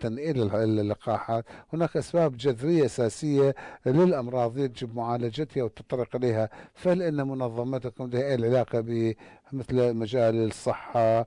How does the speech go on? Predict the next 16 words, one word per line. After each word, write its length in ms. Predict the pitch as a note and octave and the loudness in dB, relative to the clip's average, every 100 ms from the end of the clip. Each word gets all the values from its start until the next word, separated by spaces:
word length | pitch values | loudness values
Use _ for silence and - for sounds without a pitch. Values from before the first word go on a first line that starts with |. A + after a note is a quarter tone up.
| - - - | -4 -20 -8
وتوفير 1000 | A#2+ A#2 A2+ A2 G#2+ - - A#2 - A2+ | -2 0 2 0 -4 -16 -12 -10 -6 -6
مياه 360 | A2+ A#2 G#2+ A2 | -4 -2 -4 -4
الصالحة 840 | A2 G#2+ G#2+ F#2 - A#2 G#2+ G2+ | -2 -2 -2 -4 -2 -2 -2 -4
للشرب 800 | A2 G2+ - A#2+ A2 G2+ G2+ G2+ G#2 G2 - - | -6 -6 -10 -10 -8 -8 -8 -6 -6 -6 -12 -6
للفقراء 580 | A#2 G#2+ - - G#2+ A2 | -4 -4 -8 -8 -4 -4
وما 280 | G2+ G2+ G2 | -4 -6 -4
إلى 220 | F#2+ F#2 | -2 -2
ذلك؟ 260 | G#2+ A2 D3 - - _ _ _ _ - - - - - | -2 -4 -4 -10 -20 _ _ _ _ -20 -20 -20 -18 0
أعتقد 480 | D3+ C3+ - D#3+ D3 | 2 2 0 -2 -2
أن 100 | C#3 | -4
هذه، 600 | A#2+ C#3 C#3 C3 C3+ - _ _ A2+ | -4 -2 -2 -2 -4 -4 _ _ -6
هذه 420 | B2+ C3 A#2+ A#2 | 0 0 0 -8
سؤالان 580 | - C3+ B2 B2 A#2+ A2 | -6 -4 -2 0 -2 -2
رائعان. 840 | A2+ G#2+ G2+ B2 B2 B2 B2+ A#2+ | -2 0 0 0 0 0 -2 -4
السؤال 460 | A#2 - C#3+ C#3 B2+ | -4 -6 -10 -8 -6
الأول 600 | C3 D3+ C3+ B2+ B2 | -2 -2 0 2 0